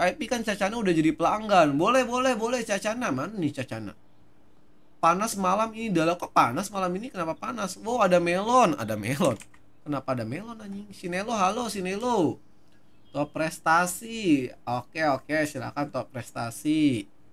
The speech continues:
Bikin P C gaming dah gaya. Slot, Bang. Jangan slot, Cok. Nanti ditangkap lagi, Cok. Arcade gak sih, Bang? Awal-awal.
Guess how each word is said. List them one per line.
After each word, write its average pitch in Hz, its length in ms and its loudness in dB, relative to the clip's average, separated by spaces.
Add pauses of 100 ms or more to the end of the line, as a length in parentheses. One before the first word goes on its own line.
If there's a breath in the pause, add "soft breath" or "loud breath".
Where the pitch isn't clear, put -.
(120)
Bikin 143 320 -4
P 147 80 -2
C 143 160 -6
gaming 147 320 -4
dah 139 160 2
gaya. 135 400 0
Slot, 180 320 0
Bang. 208 240 4
Jangan 151 160 4
slot, 214 240 -2
Cok. 214 160 -2
Nanti 208 140 -4 (100)
ditangkap 160 320 -2
lagi, 202 240 -4
Cok. 208 320 0
Arcade 160 320 2
gak 160 160 0
sih, 165 160 -4
Bang? 190 240 6
Awal-awal. 156 640 6